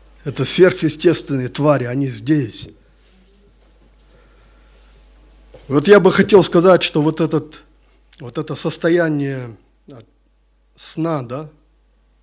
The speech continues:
это как дверь в сверхъестественный мир.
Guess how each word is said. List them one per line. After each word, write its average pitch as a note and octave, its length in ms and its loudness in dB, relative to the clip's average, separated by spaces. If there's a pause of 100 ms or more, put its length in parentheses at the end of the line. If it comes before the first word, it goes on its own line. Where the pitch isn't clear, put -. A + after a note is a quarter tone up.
(2250)
это C#3+ 280 -6
как D#3 240 -4
дверь E3+ 300 2
в B2+ 60 -10
сверхъестественный C#3 920 -4
мир. A#2+ 340 -6